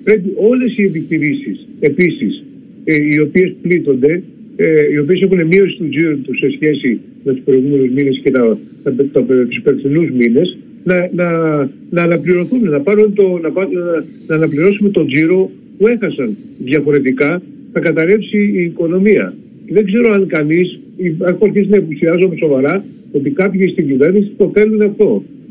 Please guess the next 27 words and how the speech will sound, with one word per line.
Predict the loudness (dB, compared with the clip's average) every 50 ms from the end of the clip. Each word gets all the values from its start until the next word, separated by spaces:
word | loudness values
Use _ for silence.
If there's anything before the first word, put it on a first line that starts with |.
| -12 -2
Θέλουν | 0 2 2 2 2
να | 2 2 0
καταρρεύσει | 0 0 -2 0 2 2 2 2 2 0 -4
η |
οικονομία, | -2 -2 -2 0 0 -2 0 0 0 0 0 0 0 0
να | 0 0
υπάρξει, | 0 0 0 0 -2 -2 -2 -2 0 0 0 -2 -4 -6 -16 -20 -12 -4
να, | -2 0 0 2 2 2 2 0 0 -2 -2 0
και | 2 2
να | 2 2
υπάρξει | 2 2 0 0 0 0 0
μια | 2 2 2 2 0 2 2
ριζική, | 2 2 0 -2 -2 -4 -4 0 2 2 2 2 0 -2 -6 -12 -20 -20 -20 -10 -2
ε, | 2 2 4 4 2
κοινωνική | 0 -2 -2 2 2 2 2 2 -2 -2 0 2 2 2 2 0 -2 -4 -8 -16 -20 -12
αλλαγή | -6 -4 -2 0 0 0 0 0 0 0 2 2 2 2 0 0
με | -2 -2
πάρα | 0 0 0 0
πολλούς | 0 0 0 -2 -2 -4
φτωχούς, | -2 -2 -2 -2 0 0 0 0 0 0 0
ε, | 2 2 2 2 0 -2 -4 -10 -20 -20 -20 -18 -8 -4
ε, | -2 0 0 0 0 0 0 0 0 0 0 0 0 0 -2
ανθρώπους | 0 -2 0 2 4 4 4 2 2 2 0 0 0 0 -4 -2
και | -2 -2
κάποιους | 0 0 -2 -2 -2 -4
που | -4 -4 -2
κάνουν | -2 0 2 4 4